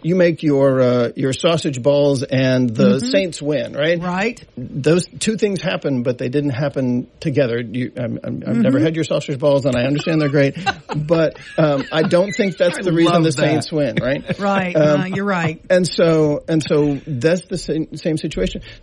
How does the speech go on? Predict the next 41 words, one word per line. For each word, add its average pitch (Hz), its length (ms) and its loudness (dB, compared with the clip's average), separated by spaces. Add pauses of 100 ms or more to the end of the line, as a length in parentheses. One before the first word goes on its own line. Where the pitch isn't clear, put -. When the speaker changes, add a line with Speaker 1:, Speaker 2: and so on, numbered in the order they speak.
(120)
Speaker 1:
Um, 123 460 2
there 139 140 0
was 139 140 0
a 131 60 0
comment 147 580 -2
that 147 140 -2
was, 135 200 -4
you 170 60 -2
know, 120 120 0
yesterday 147 380 0
about 135 240 0
how, 139 360 -2 (320)
uh, 139 200 -2
I 143 120 -2
forty-nine 143 500 2
divided, 131 640 0 (180)
um, 135 380 -2
Cedar 151 260 -6
Grove. 143 300 0 (240)
Well, 175 100 2
if 160 100 0
you 202 160 -4
look 190 300 -2
at 196 140 -2
the 160 80 0
maps, 131 580 -2 (180)
look - 460 -4
at 202 60 0
the 185 60 -4
maps, 180 220 2
eighteen 180 540 0
ninety-nine, 156 880 0 (420)
okay, 139 360 0
we 139 160 2
have 165 160 0
a 151 80 0
map 139 400 -2 (140)
of 135 320 4 (280)
the 135 140 -2
railroads 131 800 -2 (320)
that, 131 400 0